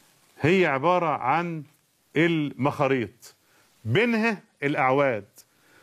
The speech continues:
والشبكية ديت تسع طبقات. الشبكية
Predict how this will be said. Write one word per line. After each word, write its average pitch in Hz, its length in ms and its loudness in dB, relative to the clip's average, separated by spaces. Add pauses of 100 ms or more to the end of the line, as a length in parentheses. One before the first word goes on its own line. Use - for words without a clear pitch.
(220)
والشبكية 190 1040 2
ديت 208 380 2 (180)
تسع 220 400 0
طبقات. 147 680 0 (960)
الشبكية 151 680 2